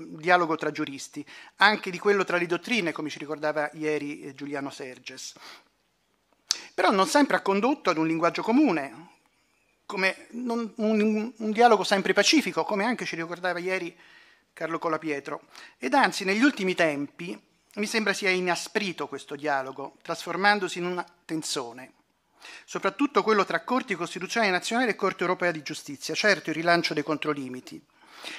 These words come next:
ma anche un, un uso a volte strumentale del ricorso pregiudiziale, non volto a instaurare una leale collaborazione tra organi giurisdizionali, bensì finalizzati ad avere l'ultima parola.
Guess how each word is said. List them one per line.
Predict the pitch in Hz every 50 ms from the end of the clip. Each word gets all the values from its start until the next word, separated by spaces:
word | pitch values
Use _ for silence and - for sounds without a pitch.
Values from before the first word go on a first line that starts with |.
| - - -
ma | - 247 247
anche | - 320 - 247
un, | 233 233 247 - 190 202 202 247
un | 202 220
uso | 254 277 247 240 190
a |
volte | 190 220 247 247 - 190
strumentale | - - - 208 202 208 208 202 - 254 269 254 240
del | 196 190 165
ricorso | 190 - 202 196 185 - -
pregiudiziale, | 175 180 165 151 170 160 160 151 - - 147 143 131 127 123 135 151 - _
non | 202 196 233 277 294 254 214
volto | 165 170 160 143 139 - -
a | 135
instaurare | 135 - - - 143 151 160 165 165
una | 156 147 143 131
leale | 139 143 156 160 156 139
collaborazione | - 131 127 123 127 - 131 123 - - - 185 185 208 214 220 _ _ _ - - - - - - _ _
tra | - 151 156
organi | 165 170 156 151 147 143
giurisdizionali, | 131 135 135 139 135 135 139 - - - 165 185 208 214 226 220 190
bensì | 180 170 190 190 - - 240 208
finalizzati | - - - 165 165 165 175 165 160 - 214 220 226 226 - 240 240 269 - _ _ _
ad | - 196
avere | 214 185 151 143 139 147 156 - - - _ _ _ _ _
l'ultima | 180 190 208 - - 175 180 165
parola. | 170 147 131 113 110 110 113 -